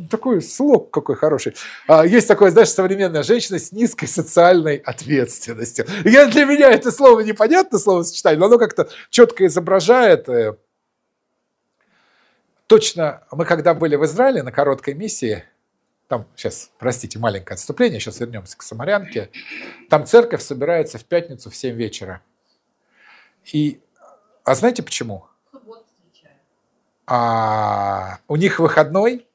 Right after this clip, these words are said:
Speaker 1: в Израиле государственный с вечера пятницы по вечер субботы. В воскресенье рабочий день. Это там одна церковь переехала, переехали наши братья, им говорят: «Слушайте, ну классно, что вы в воскресенье,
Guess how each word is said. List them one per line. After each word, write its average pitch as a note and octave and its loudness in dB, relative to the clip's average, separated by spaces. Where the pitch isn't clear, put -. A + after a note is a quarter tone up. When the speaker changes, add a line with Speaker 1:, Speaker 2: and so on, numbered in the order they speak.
Speaker 1:
в C3 -4
Израиле A#2+ -2
государственный A2+ -2
с - -8
вечера C#3 0
пятницы E3 -6
по - -14
вечер G#2+ -14
субботы. F#2+ -18
В A#2+ -2
воскресенье F3+ 2
рабочий C#3+ -2
день. A2 -12
Это E3+ 2
там G3+ 4
одна F3+ 4
церковь D#3 -4
переехала, F#3 -2
переехали D#3+ 0
наши D#3 -6
братья, E3 -2
им D3 -6
говорят: D#3+ 0
«Слушайте, - -10
ну D3+ -4
классно, D#3 0
что A#2+ -12
вы A2+ -8
в - -20
воскресенье, A3 -10